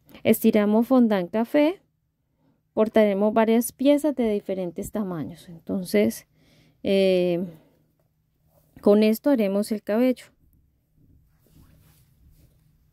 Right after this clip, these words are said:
Tratamos de hacer un corte como, eh, curvo para, para hacer que se vea como que va nadando.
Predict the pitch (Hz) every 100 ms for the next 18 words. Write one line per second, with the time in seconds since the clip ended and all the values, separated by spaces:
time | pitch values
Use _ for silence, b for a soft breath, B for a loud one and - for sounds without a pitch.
0 | _ _ _ _ _ _ 220 196 208 208
1 | 220 247 240 196 202 208 - 226 214 _
2 | 220 220 214 208 - 208 196 190 185 190
3 | - b b b 202 185 - 247 240 214
4 | 277 285 233 208 190 185 - 202 196 196
5 | 214 196 190 - - _ _ 226 226 220
6 | 196 190 185 - 214 208 196 - 196 180
7 | 185 175 190 202 190 180 175